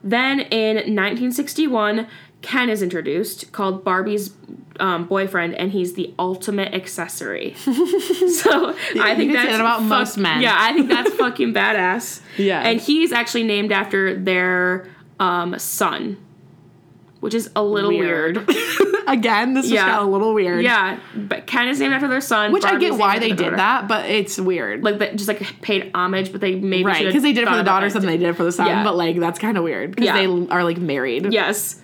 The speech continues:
Speaker 1: they're dating.
Speaker 2: Dating.
Speaker 1: So next, um, Barbie receives, oops, shit, sorry. Ne-,
Speaker 2: Oh.
Speaker 1: so this is the original Barbie. This is the
Speaker 2: Oh,
Speaker 1: original
Speaker 2: wow, it
Speaker 1: Barbie
Speaker 2: looks
Speaker 1: and
Speaker 2: very
Speaker 1: Ken.
Speaker 2: different.
Speaker 1: Yes. Like, I mean, look at throughout the years.
Speaker 2: Yeah, that's really cool.
Speaker 1: And this is only up to,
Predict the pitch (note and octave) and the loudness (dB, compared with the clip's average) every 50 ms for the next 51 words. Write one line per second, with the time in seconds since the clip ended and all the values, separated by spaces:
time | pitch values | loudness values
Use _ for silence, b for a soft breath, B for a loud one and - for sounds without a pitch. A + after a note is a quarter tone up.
0 | - - - - A3 G#3 G#3 G3+ F#3+ F#3 G#3 G3+ F3 G3 F3 E3 E3+ D#3 D3+ D3+ | -20 -10 -4 -2 -2 -2 -2 -4 -4 -2 0 0 2 2 2 2 0 -2 -2 -2
1 | F#3 G3 F3 B B B B - - - - - - - B3+ B3 A#3 A3 A3 - | -2 -4 -4 B B B B -20 -20 -20 -16 -4 -2 0 2 2 0 0 -2 -4
2 | - - A3+ G#3+ G#3+ G#3 A3+ D#4 D#4 - - - - - - A3+ A#3 G#3 G3 F#3+ | -4 -4 -2 0 2 2 0 0 -2 -6 -12 -12 -12 -4 -2 0 0 2 2 0
3 | F#3+ F#3 F#3 F#3 - - - - - - G3 G#3 G3+ G3+ G#3+ A3 G#3+ A3 A3+ - | 0 0 -2 -4 -6 -10 -14 -18 -16 -4 -2 0 0 2 2 0 0 0 -2 -2
4 | - G#3 G3+ G3+ G3+ - B3+ - - - - - - - - - - - - - | -2 0 0 0 0 -4 -4 -4 -6 -10 -12 -10 -10 -10 -10 -12 -14 -16 -12 -10
5 | - - - - - B B B B B B B B B B B B B B B | -8 -8 -10 -12 -18 B B B B B B B B B B B B B B B
6 | - - - - A3+ A3+ C#4 E4+ E4+ B3 G3 F#3+ - A#3 A#3+ B3 C#4 B3+ D#4 D4 | -20 -20 -10 -2 0 2 2 2 2 0 0 2 2 2 2 0 0 0 2 2
7 | C#4 A#3 G#3 G3+ A3 A#3 A3+ A3 G#3 F#3+ F#3+ F#3+ F#3+ F#3 F#3 F#3 F3+ - - A3 | 2 2 0 0 0 0 0 2 2 0 0 2 2 2 2 2 -2 -4 -8 -6
8 | G3 G#3 A3+ D4+ A4 A4+ F#4 A#3+ F3+ E3+ D#3+ A3 D4+ A3 F3+ G3 G3 A#3+ D4+ G#3+ | -2 2 2 4 4 4 4 2 2 2 4 4 2 2 2 2 2 2 2 2
9 | A3 A3 E3 F3+ F3 A3 C4 C4+ A3+ G3+ G3 G3+ C4+ G#3+ D#3+ C#3+ B2+ - G#2 F#3+ | 0 2 2 2 4 4 4 2 2 2 0 0 0 -2 -2 -2 -4 -2 0 0
10 | F3 A2+ - - - - - - - B B B B B B B B - - G3+ | 0 -2 -4 -8 -10 -12 -14 -14 -16 B B B B B B B B -6 -4 -4
11 | G3+ - - G3+ F#3+ F#3+ F#3 F#3 - G3 F#3+ - - G2 - - - D#2+ D2 D2 | -2 -2 -2 0 0 0 0 -2 -4 -4 -6 -4 -4 -4 -4 -4 -4 -4 -4 -4
12 | B1+ - - - - - - - F#3+ G#3 A3+ B3 B3 G#3 G3+ G#3+ G#3+ F#3+ F3 E3+ | -6 -8 -8 -10 -12 -12 -6 -2 -2 0 0 0 0 0 0 0 0 0 0 0
13 | G#3 A3+ A3 - E3 B2+ B2+ C3+ D#3 F3+ G3 F#3+ - G3+ C4 C#4+ C#4+ D#4+ D#4 C#4 | 0 0 -2 -4 -8 -8 -8 -8 -6 -6 -6 -4 -4 -4 -2 -2 0 -2 0 0
14 | B3+ C4 A#3+ A#3+ G#3 | -2 -2 -2 -4 -6